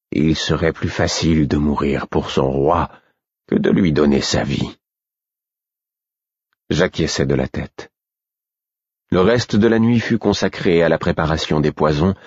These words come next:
dont j'aurais besoin afin de recommencer à tuer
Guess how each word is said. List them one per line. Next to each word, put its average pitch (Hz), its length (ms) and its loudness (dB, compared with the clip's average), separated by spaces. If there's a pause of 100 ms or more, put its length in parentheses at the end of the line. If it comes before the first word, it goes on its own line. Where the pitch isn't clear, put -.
(380)
dont 98 140 2
j'aurais 92 240 2
besoin 78 500 0 (220)
afin 78 260 -2
de 73 80 0
recommencer 71 840 -2
à 76 80 -4
tuer - 420 -8